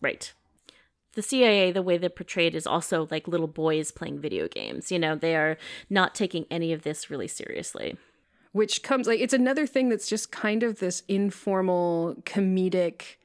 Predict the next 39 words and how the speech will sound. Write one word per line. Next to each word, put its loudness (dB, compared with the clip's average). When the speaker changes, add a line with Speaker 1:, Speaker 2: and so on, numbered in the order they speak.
Speaker 2:
self-aware. 0
It's 0
just, 0
it's 0
a 2
really 2
funny 0
mechanic 0
that -4
they 2
use -2
really, 2
really 0
effectively -2
in 2
this 2
Speaker 1:
Mm-hmm. 2
Speaker 2:
one 4
scene 2
in 0
a -4
car -2
where 0
they're -2
trying -2
to -4
decide 0
how 0
to 2
kill -2
Pike -4
once 2
Speaker 1:
Right. -2
Speaker 2:
they 2
finally 0
catch -4
up -2
with -8
him. -10